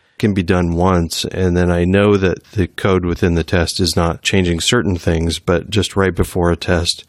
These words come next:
a lower latency call that's just a get us back to a reset state. And, uh, yeah, it speeds the things up a lot. So, um, I mean, this is great for databases. It's great for really any resource where you can set, uh, the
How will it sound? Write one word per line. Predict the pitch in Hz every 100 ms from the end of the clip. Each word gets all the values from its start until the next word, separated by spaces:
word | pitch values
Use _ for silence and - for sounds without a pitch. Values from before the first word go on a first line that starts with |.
| -
a | 95
lower | 98 101 92
latency | 92 92 95 - 95 85
call | - 90 85 85
that's | 85 82 -
just | - 90 -
a | 90 85 82 78 -
get | 101
us | 90 -
back | 87 82 -
to | 92
a | 82
reset | 82 - 87 -
state. | - 85 82 - _ 85
And, | 87 80 78 76
uh, | 80 78 - _
yeah, | 101 85
it | 82
speeds | - - 87
the | 92
things | 85 87 85
up | 87 -
a |
lot. | 87 87 82 - _ _ _
So, | - 98 87 -
um, | 95 87 87
I | -
mean, | 98 92
this | 92
is | 90
great | 101 110
for | -
databases. | 90 90 85 87 - 87 85
It's | 82 -
great | 98 92
for | - 87
really | 87 87 85
any | 92 95 90 - -
resource | 98 110 - 101 92 -
where | 92
you | 90 98 92
can | 87 80
set, | - 95 - _
uh, | - 101 87
the | 95 90